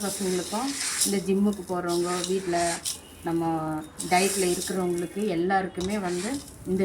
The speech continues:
சிறுதானியம் சப்பாத்தி சாப்பிட்டோம்னா உடம்புக்கு ரொம்ப நல்லது. அது இப்ப இதை கழுவி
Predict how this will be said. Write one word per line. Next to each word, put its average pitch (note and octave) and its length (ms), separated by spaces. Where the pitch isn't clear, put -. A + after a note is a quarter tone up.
சிறுதானியம் F#3 600
சப்பாத்தி F3+ 380
சாப்பிட்டோம்னா E3+ 580
உடம்புக்கு F3 380
ரொம்ப E3+ 140
நல்லது. D#3+ 380
அது E3 140
இப்ப F#3+ 180
இதை E3+ 120
கழுவி G#3+ 360